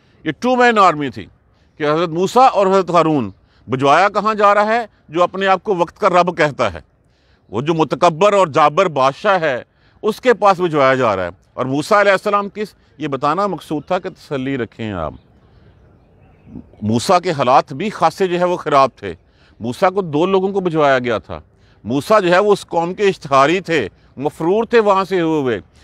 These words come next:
मूसा अलैहिस्सलाम जो है उस कौम, जो कौम उनके जो है वो शूदर समझी जाती थी,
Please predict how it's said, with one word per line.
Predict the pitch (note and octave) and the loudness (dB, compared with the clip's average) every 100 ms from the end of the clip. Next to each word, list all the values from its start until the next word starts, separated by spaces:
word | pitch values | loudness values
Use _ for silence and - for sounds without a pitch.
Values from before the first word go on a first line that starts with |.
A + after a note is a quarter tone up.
| - - | -16 -6
मूसा | C#3+ - G#3+ | -2 2 4
अलैहिस्सलाम | G3 E3+ - E3 F#3+ | 4 2 2 2 2
जो | G#3 | 0
है | A3 | -2
उस | G3+ - | -2 -6
कौम, | - F3+ D#3 | -12 -10 -8
जो | D3 F#3 | -4 -4
कौम | - F#3 F#3 | -4 -6 -6
उनके | E3+ E3+ G3 | -8 -4 -2
जो | F#3 | 0
है | F#3 | 2
वो | F#3+ - | 0 -2
शूदर | - F3 G#3 | -6 0 0
समझी | F#3+ F#3+ F#3+ | -2 -6 -4
जाती | E3+ D#3+ E3+ | 0 0 -2
थी, | E3+ F#3+ | -10 -10